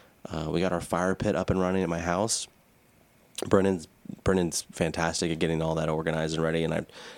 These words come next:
just kinda learned from him, um, and that process. And we're, we're actually buying, we bought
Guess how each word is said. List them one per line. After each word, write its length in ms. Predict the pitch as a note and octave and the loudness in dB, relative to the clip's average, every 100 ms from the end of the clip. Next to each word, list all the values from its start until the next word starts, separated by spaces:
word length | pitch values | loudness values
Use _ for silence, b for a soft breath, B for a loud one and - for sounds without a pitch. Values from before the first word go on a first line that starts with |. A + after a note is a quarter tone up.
| - | -2
just 140 | - | 0
kinda 180 | F#2 E2 | 2 2
learned 300 | D#2 E2 E2 | 2 0 0
from 140 | E2+ | -2
him, 340 | D#2+ E2 E2 D#2+ B B B - | 0 0 0 -4 B B B -2
um, 460 | F2 D#2 E2 E2+ F#2 - _ _ _ | -2 0 -2 -4 -8 -18 _ _ _
and 680 | - E2+ E2 D#2+ D#2 D#2 D#2 - | 0 2 2 0 -2 -2 -4 -8
that 200 | - E2 | -2 -2
process. 440 | - D#2+ E2 D#2+ - | 0 -2 0 0 0
And 80 | D#2 | 0
we're, 120 | D2+ | -2
we're 280 | - E2 E2 | -2 0 0
actually 280 | - F#2 | 2 0
buying, 520 | D#2 - E2 D#2+ D#2 - - | 0 0 0 0 -2 -4 0
we 120 | E2+ | 2
bought 340 | - G#2+ - | 8 8 6